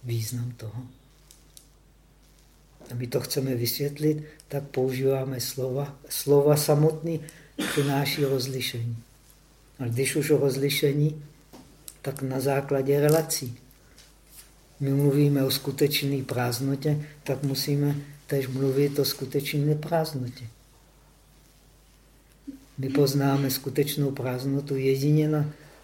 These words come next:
v relaci na skutečný, na, v relaci ke skutečné neprázdnotě, když už o tom mluvíme. A my musíme mluvit. Když my nemluvíme, nikdo to nepochopí.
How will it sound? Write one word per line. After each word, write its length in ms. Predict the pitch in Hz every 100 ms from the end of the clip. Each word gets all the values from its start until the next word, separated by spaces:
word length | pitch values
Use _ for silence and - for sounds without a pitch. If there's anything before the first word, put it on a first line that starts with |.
| - -
v 60 | -
relaci 540 | 131 135 147 147 -
na 120 | 147 143
skutečný, 800 | - 131 127 131 - 135 139 - - - 302 - -
na, 100 | 123 120 - - 131 - -
v 80 | 123
relaci 420 | 127 135 - 151
ke 140 | 147
skutečné 580 | 127 - 123 139 - 139
neprázdnotě, 920 | 135 131 - 135 131 120 120 117 - 113
když 280 | 135 131 135
už 200 | 143 - 127
o 100 | 139
tom 220 | 127 135
mluvíme. 520 | 131 123 120 120 120 113 - - - -
A 60 |
my 180 | 123 131
musíme 460 | 151 156 196 196 175
mluvit. 340 | 147 123 113 - - - - - _ -
Když 240 | - 139 139
my 180 | 139 143
nemluvíme, 640 | 139 143 151 147 147 147
nikdo 360 | 147 147 147 147
to 140 | 147
nepochopí. 800 | 143 143 156 - 151 - 147